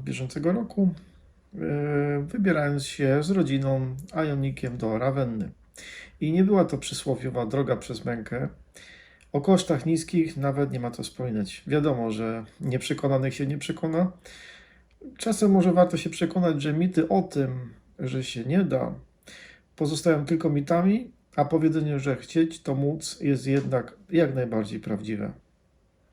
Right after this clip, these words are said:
Zapraszam do relacji z elektromobilnej podróży na bateriach.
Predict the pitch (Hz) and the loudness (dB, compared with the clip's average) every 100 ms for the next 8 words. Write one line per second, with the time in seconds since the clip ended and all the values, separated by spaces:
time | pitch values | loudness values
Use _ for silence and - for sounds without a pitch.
0 | _ _ _ _ _ - - 165 190 220 | _ _ _ _ _ -18 0 4 6 6
1 | 208 190 170 156 151 151 151 156 131 135 | 6 4 6 4 4 4 2 -2 -2 0
2 | 127 - 120 - 127 123 113 110 185 135 | 0 -4 -6 -6 -6 -4 -4 0 2 2
3 | 117 120 113 104 95 104 - - | 0 -2 -4 -4 -4 -10 -12 -20